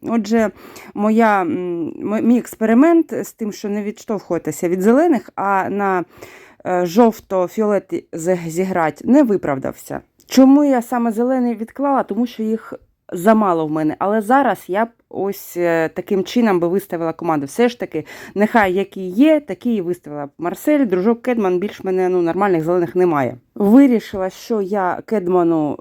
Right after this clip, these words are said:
дам розлім, дружку, мабуть, поверну все ж таки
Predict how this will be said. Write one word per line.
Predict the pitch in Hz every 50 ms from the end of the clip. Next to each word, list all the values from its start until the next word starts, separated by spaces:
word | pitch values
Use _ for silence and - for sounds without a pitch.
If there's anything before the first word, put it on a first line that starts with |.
| - -
дам | - - 165 202 196 185 180
розлім, | 180 202 190 185 214 247 311 330 349 311 277 214
дружку, | 180 196 220 - - - 226
мабуть, | 214 196 180 180 202 - _
поверну | 196 208 202 214 214 202 208 190
все | 170 - - 175 165
ж | - -
таки | 165 160 - - 156 156 147